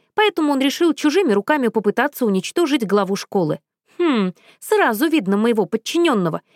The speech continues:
Он действует так же, как и я. Но раз Юань Цзэ уже использовал мой главный козырь, то моя ценность для Цзяну сильно уменьшилась. Нет смысла заключать с ним сделку.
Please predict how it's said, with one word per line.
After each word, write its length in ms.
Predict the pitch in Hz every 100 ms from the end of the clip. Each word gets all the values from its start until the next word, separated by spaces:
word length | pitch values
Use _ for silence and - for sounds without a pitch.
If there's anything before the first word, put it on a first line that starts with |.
| _
Он 200 | - 349
действует 560 | 320 349 - 294 302 -
так 220 | - 302
же, 100 | 240
как 200 | 285 285
и 60 | 339
я. 220 | 302 214 _ _ _ _ -
Но 160 | 226
раз 260 | 277 233 -
Юань 320 | 202 277 214
Цзэ 260 | 180 254 196 _ -
уже 320 | 180 202 359
использовал 560 | 277 - 262 175 185 202
мой 160 | 226
главный 400 | 233 226 156 202
козырь, 420 | 269 269 185 170 - _ _ -
то 80 | 330
моя 200 | 311 302
ценность 520 | - 320 302 - -
для 260 | 202 269 262
Цзяну 500 | 196 254 240 269 370
сильно 380 | - 415 320 349
уменьшилась. 640 | 359 349 - 165 165 - _ -
Нет 240 | 247 311 -
смысла 360 | 214 180 185
заключать 520 | 185 220 254 - 214
с 80 | -
ним 160 | 269 285
сделку. 460 | 233 254 170 -